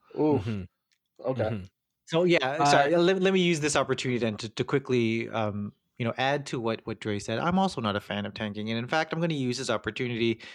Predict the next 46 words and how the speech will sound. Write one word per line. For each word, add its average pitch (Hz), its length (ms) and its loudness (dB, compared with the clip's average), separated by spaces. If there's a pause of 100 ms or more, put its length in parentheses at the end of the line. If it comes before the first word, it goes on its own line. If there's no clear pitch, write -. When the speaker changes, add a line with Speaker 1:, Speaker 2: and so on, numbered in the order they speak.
(160)
Speaker 3:
to 143 80 0
plug 120 360 -2
my 107 180 -2
own 104 180 -6
work. 98 380 -6 (440)
Um, 107 340 -4 (280)
my 123 200 0
weekly 135 340 2
column, 117 400 0
The 107 80 -2
Wrap 104 260 0
Up, 104 220 -2
on 104 300 -4
Monday, 139 360 0
this 120 140 -2
past 139 220 0
Monday, 123 460 0
I, 139 160 -4
I - 20 0
tried 240 300 -2
to - 60 -6
introduce 120 360 -4
a 120 40 -4
new 110 200 -4
term 104 400 -6 (840)
called 160 320 -6
vulturing. 120 720 -4 (460)
Now, 113 100 0
the 107 80 -2
reason, 139 720 0 (340)
i-, - 40 0
if 123 180 0
Speaker 2:
Vulture. 135 180 2
Speaker 3:
you 131 60 4
haven't 143 400 0
read 117 200 2
it, - 380 -4
the, 117 380 0
the, 120 220 -4
the, 107 200 -8 (160)
the 131 100 -4
meaning 165 360 2
behind 120 320 0
it 120 60 0
is 104 180 -4
this. 107 360 -2